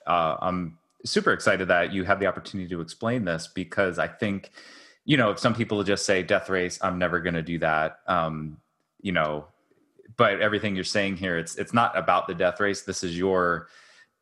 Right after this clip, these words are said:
that was your way to basically come to these ideas and this,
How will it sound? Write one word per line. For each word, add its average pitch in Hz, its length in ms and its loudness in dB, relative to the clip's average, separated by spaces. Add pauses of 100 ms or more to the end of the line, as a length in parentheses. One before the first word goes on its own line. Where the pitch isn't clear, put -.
(240)
that 120 180 4
was 95 160 0
your 104 240 4
way 82 460 0
to 85 580 0 (440)
basically 87 840 0 (340)
come 98 360 2
to - 120 -2
these 85 240 0
ideas 80 680 0
and 82 160 -2
this, 76 200 -8